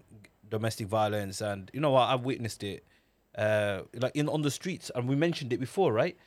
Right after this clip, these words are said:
And, um, and it's crazy, like, um, and I, but it's, for me, I must have heard about one or two cases, but they were like,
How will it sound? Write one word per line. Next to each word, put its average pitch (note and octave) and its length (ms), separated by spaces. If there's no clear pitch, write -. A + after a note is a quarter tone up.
And, A#2+ 300
um, A#2 380
and C3+ 140
it's D3 180
crazy, A2+ 480
like, G2+ 380
um, G2+ 520
and C#3+ 100
I, C3 440
but D3 300
it's, D3+ 120
for D#3 160
me, D#3+ 380
I B2+ 80
must E3+ 240
have E3 120
heard D#3 160
about C3+ 440
one C#3+ 280
or C#3+ 40
two D3+ 220
cases, A2 460
but F#2+ 220
they A#2+ 80
were B2 140
like, A#2+ 180